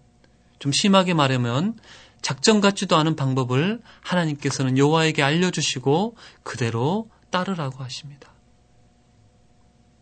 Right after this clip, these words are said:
만일 여러분이 하나님으로부터 이 이야기를 들었다면 어떻게 반응했을까요?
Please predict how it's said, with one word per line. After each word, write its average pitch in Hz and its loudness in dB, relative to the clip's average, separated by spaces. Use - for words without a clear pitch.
만일 196 6
여러분이 160 4
하나님으로부터 165 -2
이 170 -2
이야기를 143 0
들었다면 127 -4
어떻게 156 -6
반응했을까요? 120 -8